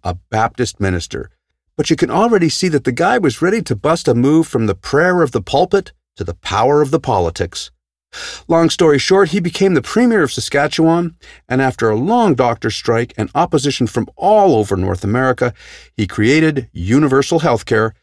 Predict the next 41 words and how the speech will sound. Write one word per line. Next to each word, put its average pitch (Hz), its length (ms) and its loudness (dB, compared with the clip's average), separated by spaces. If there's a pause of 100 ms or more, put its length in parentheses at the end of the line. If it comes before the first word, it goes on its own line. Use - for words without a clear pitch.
(240)
which - 180 -4
the 185 80 0
government 214 340 2
of 202 120 -2
Canada 135 420 0 (260)
adopted 104 540 -2 (160)
in 123 100 2
nineteen 92 460 -2
sixty-six. - 840 -8 (800)
Now, 170 140 2
I 185 80 4
don't 240 120 4
want 220 200 0
you 202 40 -2
to 202 60 -2
get 202 160 2
jealous, 151 560 0 (140)
but 123 100 -2
my 131 140 2
father, 131 440 0
a 131 60 -2
freelance 127 420 0
photographer 113 640 -2
with 131 220 -4
nothing 208 280 2
but 151 200 0
Canadian 147 500 2
universal 127 500 0
health 113 260 -2
care, 107 260 -2 (460)
spent 160 340 0
a 190 40 8
week 175 360 -2 (240)
in 104 80 -2
a 98 40 -2
brand 110 380 2
new 156 140 4
teaching 175 340 -2
hospital 143 460 0
in 135 80 4
Montreal. 107 600 -2